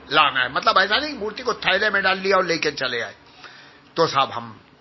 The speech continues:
पहले साल जब गए भैया, तो मूर्ति को उठा करके अपने दोनों हाथों में, मलाड स्टेशन के पास कहीं पर था वो, उसको अपने दोनों हाथों में ले करके बैठे और फिर वैसे उनको कार ओर में रख के लाए,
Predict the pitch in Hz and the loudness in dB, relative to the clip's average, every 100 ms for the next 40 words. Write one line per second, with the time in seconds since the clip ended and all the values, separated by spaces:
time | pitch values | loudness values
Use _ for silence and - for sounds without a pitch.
0 | - 117 120 143 - 135 147 123 113 127 | -10 -6 -2 -2 -2 -4 -4 -8 -6 -4
1 | 165 127 123 120 120 107 110 120 - 127 | -2 -4 -8 -8 -10 -14 -14 -14 -14 -10
2 | 117 110 - - - 113 - 156 - 135 | -10 -10 -20 -20 -20 -12 2 2 2 -6
3 | 120 127 120 127 117 120 131 147 139 113 | -4 -4 -4 -12 -12 -14 -8 -6 -4 -2
4 | 117 175 185 131 - - - 123 131 147 | -2 -4 -4 -6 -6 -18 -18 -4 0 2
5 | 143 127 - 131 147 147 131 - 120 131 | 0 -4 -6 -6 -6 -8 -10 -6 -4 -4
6 | - 107 131 127 120 - 226 214 135 - | -6 -10 -8 -8 -6 2 4 4 -4 -14
7 | - - 127 - 139 - 131 120 123 135 | -20 -14 -14 -2 -2 -2 -8 -6 -6 -6
8 | 117 117 - 131 123 120 147 147 143 - | -2 -2 -2 -8 -8 -4 -6 -2 -4 -4
9 | 131 117 120 117 147 147 135 131 131 131 | -10 -6 -8 -6 -2 0 -2 -4 -12 -6
10 | 117 113 135 127 113 - 123 - 117 123 | -6 -6 -8 -10 -12 -10 -10 -6 -2 -2
11 | 123 117 123 117 123 - 117 110 135 | -4 -8 -8 -4 -6 -6 -8 4 4